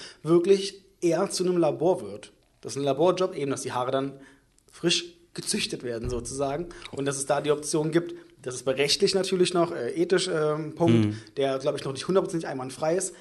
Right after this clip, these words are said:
Speaker 1: aber dass es funktioniert, ist bewiesen, dass es machbar ist.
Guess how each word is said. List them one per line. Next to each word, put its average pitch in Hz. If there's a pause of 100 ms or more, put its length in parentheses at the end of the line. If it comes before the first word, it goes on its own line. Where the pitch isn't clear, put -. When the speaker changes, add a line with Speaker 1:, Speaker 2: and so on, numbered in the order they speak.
(220)
Speaker 1:
aber 165
dass 180
es 185
funktioniert, 160
ist -
bewiesen, 202
dass 123
es 135
machbar 139
ist. 226